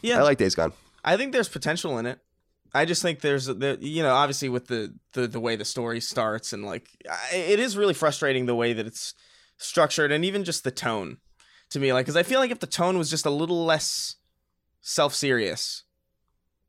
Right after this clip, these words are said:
Speaker 1: I probably would have been a lot more into it because it just feels too, here's another third-person action zombie game from Sony. Again.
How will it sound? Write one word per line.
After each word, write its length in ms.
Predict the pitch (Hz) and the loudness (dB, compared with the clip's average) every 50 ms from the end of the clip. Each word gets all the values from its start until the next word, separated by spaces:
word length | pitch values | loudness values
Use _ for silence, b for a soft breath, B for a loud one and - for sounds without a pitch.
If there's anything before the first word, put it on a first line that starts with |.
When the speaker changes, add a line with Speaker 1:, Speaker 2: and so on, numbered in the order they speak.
| _ _ _ _ _ _ - | _ _ _ _ _ _ 0
Speaker 1:
I 140 | 123 143 143 | 2 2 2
probably 580 | 139 - - 165 160 156 156 156 156 156 156 151 | 0 -2 0 2 4 4 4 4 4 2 2 2
would 140 | 147 151 | 2 2
have 100 | 143 135 131 | 0 0 2
been 400 | 139 135 131 127 123 123 123 - - | 2 2 4 2 2 0 0 0 0
a 80 | - 131 | 0 2
lot 280 | 131 131 127 120 - | 4 4 4 4 2
more 260 | 135 131 127 123 120 | 2 0 2 2 2
into 280 | 123 127 123 - 127 104 | 0 0 -2 -4 -6 -6
it 200 | 95 85 - _ | -6 -8 -10 _
because 240 | - 120 120 120 127 | -8 -8 -6 -6 -6
it 40 | 120 | -4
just 220 | 143 135 - - | -2 -2 -2 -4
feels 360 | - 151 147 147 143 131 - - | -4 -4 -2 -2 -2 -4 -6 -8
too, 680 | - - 143 135 131 127 127 123 123 123 123 120 120 _ _ _ _ _ _ _ _ _ _ | -6 -4 -2 -2 -2 -2 -2 0 0 0 0 -2 -4 _ _ _ _ _ _ _ _ _ _
here's 340 | _ - 135 131 139 139 139 | _ -2 2 2 2 4 2
another 360 | 139 127 123 120 120 123 127 | 0 2 2 2 4 2 0
third-person 1040 | 123 - - 127 110 117 117 110 - 127 110 117 - - 127 117 117 120 123 131 135 _ _ _ _ _ _ _ _ _ _ _ _ _ _ _ _ _ _ - | 0 -2 -2 -2 -2 -2 -2 -4 -4 -4 -2 -2 -2 -4 -4 -4 -4 -4 -6 -8 -10 _ _ _ _ _ _ _ _ _ _ _ _ _ _ _ _ _ _ -2
action 540 | 117 123 127 123 - - 135 123 123 120 120 | 0 0 0 -2 -2 -4 -2 0 0 0 -2
zombie 420 | 110 123 127 131 139 143 127 123 | -2 0 2 2 2 2 0 -2
game 340 | 107 117 113 104 107 110 120 | -2 -2 -4 -4 -4 -4 -6
from 200 | 123 - 131 120 | -6 -6 -6 -6
Sony. 540 | 117 - - 127 120 104 92 101 113 131 - _ _ _ _ _ _ _ _ _ _ _ _ _ _ _ _ _ _ _ _ _ - | -4 -2 -2 0 -2 -2 -4 -6 -8 -8 -12 _ _ _ _ _ _ _ _ _ _ _ _ _ _ _ _ _ _ _ _ _ 0
Again. 580 | 135 139 - 156 165 175 127 101 95 120 139 | 0 2 4 4 4 4 4 2 0 -6 -8